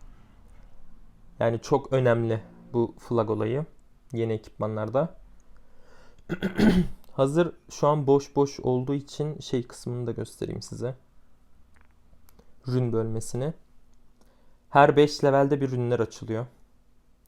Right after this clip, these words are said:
Böyle bakın iki yüz altmış, iki yüz altmış beş falan filan diye gidiyor.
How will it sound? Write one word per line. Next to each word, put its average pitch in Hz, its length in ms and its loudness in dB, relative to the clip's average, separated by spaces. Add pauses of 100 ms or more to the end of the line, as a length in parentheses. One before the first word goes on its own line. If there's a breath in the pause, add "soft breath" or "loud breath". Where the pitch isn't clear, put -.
(200)
Böyle 110 240 4
bakın - 240 -2
iki - 240 -12
yüz 113 80 -4
altmış, - 320 -4
iki 113 160 -12
yüz 113 100 -8
altmış - 280 -6
beş 113 120 -4
falan - 280 -6
filan 113 300 -6
diye 110 120 -4
gidiyor. 113 380 -2